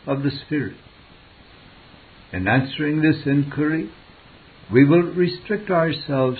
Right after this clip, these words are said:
to what is recorded of Elisha. In his case, there were two things. First,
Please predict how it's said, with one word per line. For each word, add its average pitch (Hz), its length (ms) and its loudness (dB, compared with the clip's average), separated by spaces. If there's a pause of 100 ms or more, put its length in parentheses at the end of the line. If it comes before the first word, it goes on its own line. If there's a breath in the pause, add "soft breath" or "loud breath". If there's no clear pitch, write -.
to 135 80 -2
what 151 300 -4
is 147 180 -4
recorded 147 720 0
of 147 220 2
Elisha. 156 640 0 (1300)
In 101 100 0
his 110 320 -2
case, 143 320 -2 (880)
there 135 160 4
were 156 220 2
two 185 160 4 (100)
things. 110 380 -2 (1080)
First, 165 320 2